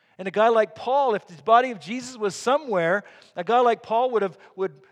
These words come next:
in his old days, would have put it on a cart and paraded it through the streets of Jerusalem to totally debunk this whole myth of resurrection,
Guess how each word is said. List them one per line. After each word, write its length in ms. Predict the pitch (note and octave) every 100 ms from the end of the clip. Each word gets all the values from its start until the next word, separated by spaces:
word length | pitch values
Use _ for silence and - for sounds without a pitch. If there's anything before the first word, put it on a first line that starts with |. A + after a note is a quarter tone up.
| _
in 100 | F#3+
his 320 | F#3+ - - -
old 260 | B3 D4
days, 320 | G3+ G3 A3 G#3
would 100 | F#3
have 120 | F3+
put 180 | A3 B3+
it 60 |
on 160 | A#3 G#3
a 20 |
cart 380 | - G#3+ A#3 A3+
and 100 | F3
paraded 340 | - A3 B3+
it 120 | A3
through 180 | - A#3+
the 180 | G3+ F3 -
streets 340 | - - B3+ A3
of 80 | E3+
Jerusalem 800 | F3+ B3+ C#4+ A#3 G#3 G3+ A#3+ - - _
to 120 | G#3
totally 480 | G#3 - C4+ D4+ C#4+
debunk 460 | G3 A3+ F3+ C4+ A#3+
this 160 | A#3
whole 160 | A#3+ A3+
myth 260 | G#3+ B3 A#3
of 140 | F#3
resurrection, 640 | A3+ F3 G#3+ B3+ - A3